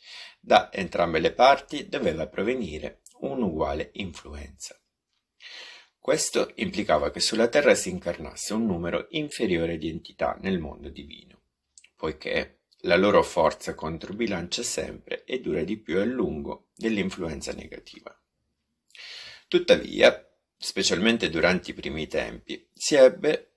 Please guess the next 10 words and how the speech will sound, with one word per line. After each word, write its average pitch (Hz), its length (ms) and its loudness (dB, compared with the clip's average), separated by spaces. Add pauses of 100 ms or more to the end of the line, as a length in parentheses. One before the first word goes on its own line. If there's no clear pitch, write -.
(120)
un 151 180 -4
grande 92 400 6
scambio 78 760 -2 (140)
tra 113 160 4
il 104 80 6
mondo 82 320 0
materiale 90 840 -2
e - 120 -10
quello 78 260 0
luciferico. - 840 -8